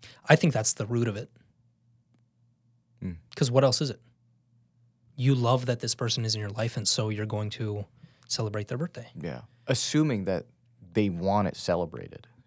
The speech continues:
Speaker 2: You know what I mean?
Speaker 1: It's a good point. You know, it's different for me now because this is the first birthday that I've had as a father.
Speaker 2: Mm-hmm.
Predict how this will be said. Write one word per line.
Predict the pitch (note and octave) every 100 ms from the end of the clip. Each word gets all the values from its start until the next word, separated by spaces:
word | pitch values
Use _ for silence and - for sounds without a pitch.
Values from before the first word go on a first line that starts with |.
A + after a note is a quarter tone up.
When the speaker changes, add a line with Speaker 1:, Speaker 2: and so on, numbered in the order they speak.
| _ _ -
Speaker 2:
You |
know | F#2
what |
I | E2
mean? | D2+ G#2
Speaker 1:
It's | -
a |
good | C3 G#2+
point. | A2 G2+ - - _ _ _ _ _ _ _ _ _ - - - _
You | D#3+
know, | D#3+
it's | C#3+ -
different | F3 F3 F#3+
for | - B2+
me | C3 C3
now | A#2 G2+ G2 G2+ _ _ _
because | - A2+
this | A2+
is | B2+
the | A2
first | - A#2 -
birthday | - G#2 - G#2
that | G#2
I've | G2+
had | - A2 G#2 G#2
as | G#2 G#2 G2+ - - - -
a |
father. | - B2 G#2 - - _ _
Speaker 2:
Mm-hmm. | F2 E2+ E2